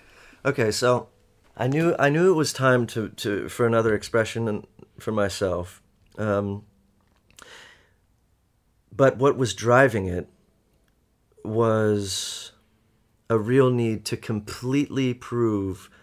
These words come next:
to myself that I was not beholden to any brand. To completely claim my lack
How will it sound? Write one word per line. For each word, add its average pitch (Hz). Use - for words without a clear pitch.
to 117
myself 107
that 107
I 110
was 104
not 110
beholden 98
to -
any 87
brand. 85
To 123
completely 120
claim 98
my 104
lack 110